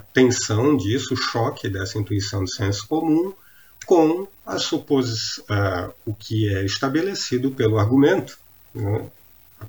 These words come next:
conclusão a que chegamos de que nós não nos movemos, que o movimento não é possível. Já que ele concordou com as premissas, ele concorda com a conclusão,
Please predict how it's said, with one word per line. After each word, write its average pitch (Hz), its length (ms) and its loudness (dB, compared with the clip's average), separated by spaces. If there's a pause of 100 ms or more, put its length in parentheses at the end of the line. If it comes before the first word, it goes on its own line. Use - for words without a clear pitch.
(100)
conclusão 110 1000 -4
a 113 40 -6
que - 160 -14
chegamos 117 880 0
de 127 240 -2
que 120 440 0 (400)
nós 92 420 0
não 98 200 0
nos 107 220 0
movemos, 120 760 2
que - 200 -4
o 131 40 4
movimento 127 720 4
não 135 200 2
é 98 60 2
possível. - 540 2 (840)
Já 127 440 2
que - 340 -8
ele 101 160 -2
concordou 95 760 -4
com 101 120 -10
as 92 120 -8
premissas, 139 800 0
ele 151 200 -2
concorda 104 840 -4
com 95 320 -6
a 104 60 -4
conclusão, 131 720 0